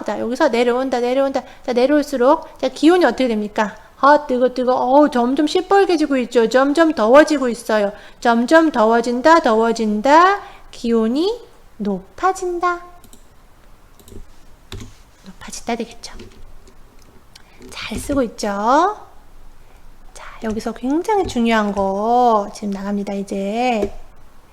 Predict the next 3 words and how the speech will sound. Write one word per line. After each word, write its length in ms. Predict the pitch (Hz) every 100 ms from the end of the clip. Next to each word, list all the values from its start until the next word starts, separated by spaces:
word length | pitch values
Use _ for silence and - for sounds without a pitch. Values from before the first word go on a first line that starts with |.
| - - - - - - - - - - -
우리나라 720 | - 269 339 349 339 349 359 359
기온의 760 | - 269 302 330 349 359 349
특징. 380 | 453 440 262 220